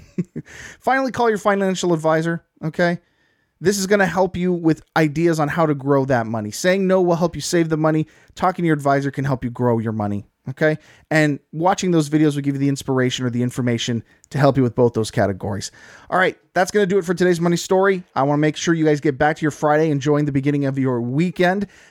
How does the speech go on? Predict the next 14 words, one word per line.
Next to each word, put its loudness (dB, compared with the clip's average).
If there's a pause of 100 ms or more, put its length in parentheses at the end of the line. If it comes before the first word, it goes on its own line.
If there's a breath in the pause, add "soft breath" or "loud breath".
(120 soft breath)
But -4
in 2
the 4
meantime, 2
here's -4
the -2
call 0
to 0
action. 0 (240 soft breath)
Did -2
you 4
like 0
the 0
video 0